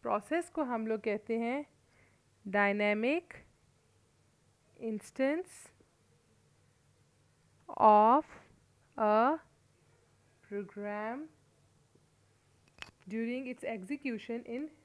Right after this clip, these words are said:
ram। तो हमने स्टडी करनी है various states of a process, कि एक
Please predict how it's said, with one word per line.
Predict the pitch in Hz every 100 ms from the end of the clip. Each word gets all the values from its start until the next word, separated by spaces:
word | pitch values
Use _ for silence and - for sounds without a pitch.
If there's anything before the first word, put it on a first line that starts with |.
| _ 202
ram। | 220 196 190 175 _ _ _ _ _ _ _ _ _ _ _ _ _ _ _ - _ - _ _ _ _ _ _ _ _ _ _
तो | 294
हमने | 294 320
स्टडी | 311 247 226
करनी | 277 285 269 277
है | 294
various | 254 220 233 254 294 -
states | 240 226 - - - - 226
of | 220 -
a | 240 -
process, | 196 190 - 196 - - - _ - - _ _ _ -
कि | 262 262
एक | 277 311 -